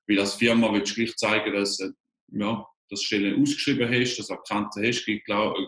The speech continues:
ich auch so ein bisschen einen erfolgreichen Touch von der Firma gegen raus, wenn man Stellen ausgeschrieben hat. Ähm, wir koordinieren das meist mit den Firmen, aber, ähm,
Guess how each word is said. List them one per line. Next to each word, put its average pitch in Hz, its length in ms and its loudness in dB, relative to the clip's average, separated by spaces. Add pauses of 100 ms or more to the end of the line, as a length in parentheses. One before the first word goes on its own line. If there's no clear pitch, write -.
(220)
ich 117 260 -2
auch 107 260 2
so 104 200 -6
ein 107 80 0
bisschen 104 160 2
einen - 440 -6
erfolgreichen 120 560 4
Touch 110 280 -2
von 107 140 -4
der 95 60 -6
Firma 117 260 4
gegen 104 220 4
raus, 147 140 6
wenn 120 180 4
man 113 80 0
Stellen 120 400 2
ausgeschrieben 117 440 -2
hat. 135 180 -2 (640)
Ähm, 117 580 6
wir 117 120 4
koordinieren 127 500 4
das 143 160 0
meist 131 260 4
mit 127 100 2
den - 80 -4
Firmen, 127 320 4
aber, 110 800 4
ähm, 110 320 -2